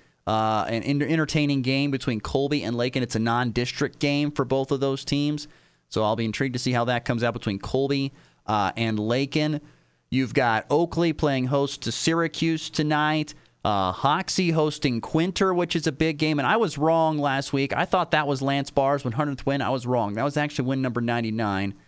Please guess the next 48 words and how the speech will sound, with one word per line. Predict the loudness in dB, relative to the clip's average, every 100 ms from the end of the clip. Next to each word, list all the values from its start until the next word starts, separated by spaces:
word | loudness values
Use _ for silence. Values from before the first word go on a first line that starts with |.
| _ _ -6
As | -6 -2
Connor | 0 0
Nickel, | -2 0 0 0 0
uh, | 0 0 0 -2
corrected | 0 -2 0 0
me, | 0 0
it's | 0
actually | -2 -2 -4
win | -2 -2
number | 0 -2 -2
one | -2 -2
hundred | -2 -4 -4
this | -2 -2 -2
weekend. | -4 -4 -2 -2 0 -2 -6 -14 _ -6
Uh, | -2 0 0
so | -2 -2
if | -2
he | -2
could | -4 -4
get | -2
the | -2
win | -2 -2
versus | -4 -4 -8
Quinter, | -4 -4 -2 -2
which | -2 -2
Quinter, | -2 0 -2 -6 -20 _ _
you | -2
know, | 0 2
they're | 2
kinda | 2 0
backed | 2 0 0
against | -2 -2 -2 -2
the |
wall | 2 2 2
here. | 2 0
They've |
had | 0 -2
a |
couple | 0 0 0
of | 2
rough | 0 0
weeks | 0 0 0 -2
and | -2
a |
couple | 0 0 -2
of |
tough | 0 0 0
losses. | 0 0 0 -2 -4